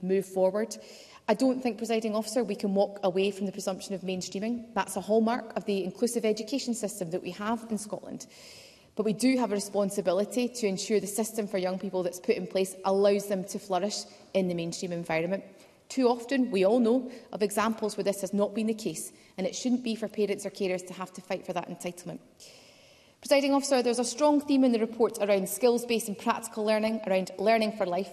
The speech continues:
and around ensuring skills-based learning and qualifications are given parity of esteem with academic qualifications. There was also a focus on the need for inclusivity and diversity to be embedded at all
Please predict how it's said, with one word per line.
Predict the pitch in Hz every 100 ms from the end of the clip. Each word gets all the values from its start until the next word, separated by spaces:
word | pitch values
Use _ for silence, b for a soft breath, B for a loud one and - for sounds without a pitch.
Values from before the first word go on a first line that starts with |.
| -
and | 196
around | 185 185
ensuring | 180 180 214 190 180
skills-based | - 208 196 196 185 -
learning | 185 175 175
and | 165
qualifications | 185 180 185 185 175 180 -
are | 180
given | 180 175 175 B B -
parity | 208 202 202 214
of |
esteem | 185 - 202 190 185 B B
with | 190
academic | 180 - 185 185 175 -
qualifications. | 185 175 175 175 175 - 165 - B B -
There | 196
was | 208
also | 214 214
a | 208
focus | 208 190 190 196
on |
the | 185
need | 180 180
for | 180
inclusivity | 185 - 170 208 196 202 180
and | 175 175
diversity | 180 175 180 180 - 175
to | 175
be | - 180 175
embedded | 170 175 170 165 -
at | -
all | - 170 165